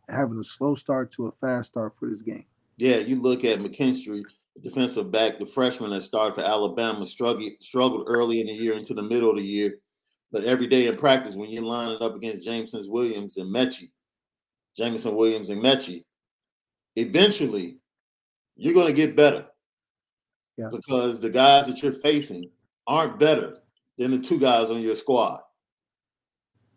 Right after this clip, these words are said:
Speaker 1: Yeah, there's no way Alabama goes in ever thinking that they got receivers they couldn't handle,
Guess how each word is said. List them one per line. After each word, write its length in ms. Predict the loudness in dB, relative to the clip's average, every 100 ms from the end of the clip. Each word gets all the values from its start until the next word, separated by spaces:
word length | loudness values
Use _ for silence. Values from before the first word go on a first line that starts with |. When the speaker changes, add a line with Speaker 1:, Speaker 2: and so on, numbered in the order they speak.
| _ _
Speaker 1:
Yeah, 120 | 4
there's 200 | 6 4
no 140 | 4 4
way 160 | 6 6
Alabama 580 | 6 4 2 2 0
goes 360 | 0 2 2 2
in 200 | -2 -2 -2
ever 220 | -2 -2
thinking 380 | -2 -4 -4 -4
that 180 | -4 -4
they 140 | -2
got 260 | -2 -2 -4
receivers 500 | -8 0 0 0 -4
they 120 | -10
couldn't 380 | -20 -8 -8 -8
handle, 480 | -14 -12 -12 -12 -16